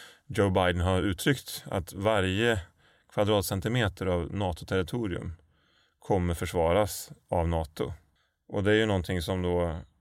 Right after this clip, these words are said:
är ju då signifikant just för de här fullvärdiga nato-länderna som ju Estland, Lettland och Litauen är, till skillnad från Sverige till exempel då. Och i det här läget med krig i vår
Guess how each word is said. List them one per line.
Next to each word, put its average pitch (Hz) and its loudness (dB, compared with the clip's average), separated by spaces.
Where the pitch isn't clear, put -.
är 90 2
ju 85 2
då 82 0
signifikant 87 -2
just 87 -2
för 92 -6
de 87 0
här 82 0
fullvärdiga 85 0
nato-länderna 87 -2
som 92 -4
ju 90 -2
Estland, 90 -2
Lettland 85 -2
och 82 -2
Litauen 85 -2
är, - -2
till - -10
skillnad 90 -6
från 87 -6
Sverige - -6
till 82 -10
exempel 85 -12
då. 85 -14
Och 117 2
i 120 2
det 120 4
här 117 4
läget 104 0
med 104 -4
krig 107 -4
i 92 -2
vår 92 -2